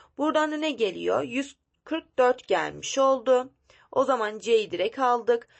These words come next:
K'ya bakıyorum. Elli ile kök üç var. Buradan da ne gelmiş oldu? Kök yüz elli. K'yı aldım. L'ye bakıyorum. Yüz kırk dört yani on iki. Sekizden büyük mü? Evet, büyük. Tekrardan bakıyorum M'ye.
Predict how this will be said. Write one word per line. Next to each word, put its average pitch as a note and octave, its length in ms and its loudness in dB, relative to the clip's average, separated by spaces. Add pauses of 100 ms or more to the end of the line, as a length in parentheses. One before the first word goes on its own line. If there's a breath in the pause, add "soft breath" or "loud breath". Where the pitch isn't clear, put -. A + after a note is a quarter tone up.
(140 soft breath)
K'ya C4 380 0
bakıyorum. D#4+ 520 -6
Elli C4+ 280 0
ile D#4 180 -4
kök D4 260 -12
üç - 220 -16
var. F#3 280 -2
Buradan C#4 340 0
da C#4+ 60 -6
ne C#4 140 -4
gelmiş F#3+ 500 -4
oldu? F#3 360 -4
Kök C4 280 -8
yüz F#3+ 160 -10
elli. E3 400 -4 (520)
K'yı F#3 420 0
aldım. B3+ 340 0 (420 loud breath)
L'ye C4+ 300 4
bakıyorum. D#4 540 -2
Yüz C#4 180 -6
kırk - 320 -10
dört C4+ 280 2
yani B3+ 320 2
on G#3+ 200 -2
iki. B3 340 -4
Sekizden A3 640 -2
büyük G#3+ 220 -8
mü? G#3 120 -8
Evet, F3 420 -2
büyük. B3 400 -6 (560 loud breath)
Tekrardan B3+ 600 2
bakıyorum G3+ 580 -4 (260)
M'ye. A3 580 -2